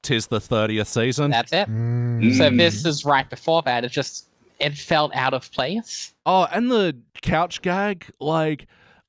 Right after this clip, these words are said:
Speaker 1: I liked kind of an idea that we were, like, incepting into Homer's dreams, but they were just kind of random and non
Speaker 3: Yeah.
Speaker 1: anything, as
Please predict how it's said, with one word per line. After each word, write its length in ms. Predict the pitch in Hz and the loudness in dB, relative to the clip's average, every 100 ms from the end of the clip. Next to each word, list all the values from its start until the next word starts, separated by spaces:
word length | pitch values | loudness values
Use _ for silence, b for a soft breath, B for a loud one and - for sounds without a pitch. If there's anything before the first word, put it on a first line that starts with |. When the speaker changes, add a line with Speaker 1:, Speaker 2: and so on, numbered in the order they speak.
| _ | _
Speaker 1:
I 80 | 160 | -4
liked 420 | 196 214 262 - | 0 0 -2 -8
kind 320 | - 190 202 208 | -2 2 4 2
of 60 | 196 | 2
an 80 | |
idea 400 | 185 170 139 147 | 0 0 0 -2
that 180 | 165 175 | 0 0
we 120 | 147 | 2
were, 80 | 147 | 2
like, 260 | 139 139 - | 2 0 0
incepting 640 | 139 139 - 131 - 147 139 | 0 0 0 -4 -2 0 0
into 200 | 131 110 | 0 -2
Homer's 420 | 127 123 131 110 | -2 0 0 -2
dreams, 400 | 104 104 143 170 | -2 0 0 0
but 240 | - 151 | -2 0
they 80 | 165 | 2
were 100 | 190 | 0
just 180 | 220 262 | 0 -6
kind 260 | - 277 | -2 0
of 180 | 202 139 | 0 0
random 400 | 104 120 135 147 | -2 0 0 0
and 140 | 131 117 | 2 2
non 340 | 117 117 120 - | 2 0 -2 0
Speaker 3:
Yeah. 260 | 151 131 104 _ | 2 2 0 _
Speaker 1:
anything, 500 | 113 127 139 180 185 | -2 0 0 -2 -2
as 200 | 147 135 | -2 -6